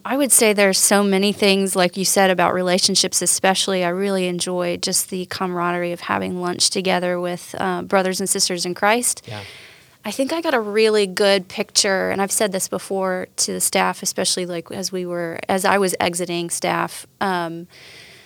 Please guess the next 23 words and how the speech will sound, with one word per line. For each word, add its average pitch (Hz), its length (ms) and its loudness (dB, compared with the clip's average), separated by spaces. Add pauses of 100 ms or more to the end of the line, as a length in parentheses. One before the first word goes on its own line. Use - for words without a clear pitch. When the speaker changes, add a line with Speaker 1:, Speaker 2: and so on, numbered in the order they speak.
(260)
Speaker 1:
just 247 260 4
a 240 80 4
really 254 480 2
beautiful 202 460 -2
picture 196 500 0
of 180 160 2
what, 175 640 -2
um, 170 480 -2 (160)
the 202 100 -8
kingdom 202 440 -2
of 175 100 -10
God 165 380 0
looks 165 280 -4
like - 540 -4
as 185 220 0
far 180 200 -2
as, 180 240 -4
like, 170 240 -4
a, 175 280 -4
a, 175 400 -4
a 190 100 -2
brother 190 340 -2
sisterhood, 180 840 0